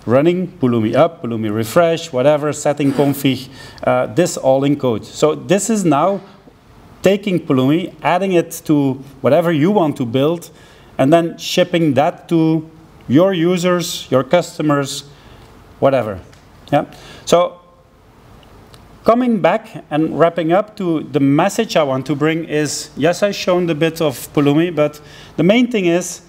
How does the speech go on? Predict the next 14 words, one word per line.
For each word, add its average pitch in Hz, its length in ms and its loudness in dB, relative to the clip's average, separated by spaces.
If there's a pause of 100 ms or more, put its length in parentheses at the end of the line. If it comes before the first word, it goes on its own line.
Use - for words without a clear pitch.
(220)
if 208 300 0
you're 190 120 2
picking 196 480 -4
on 147 220 2
tools, 175 480 -2 (180)
uh, 143 400 2
or 139 140 0
selecting 143 580 0
tools 135 300 -4
rather, 139 320 0 (1600)
make 185 180 0
sure 214 220 2
you 180 160 2
understand 156 840 -2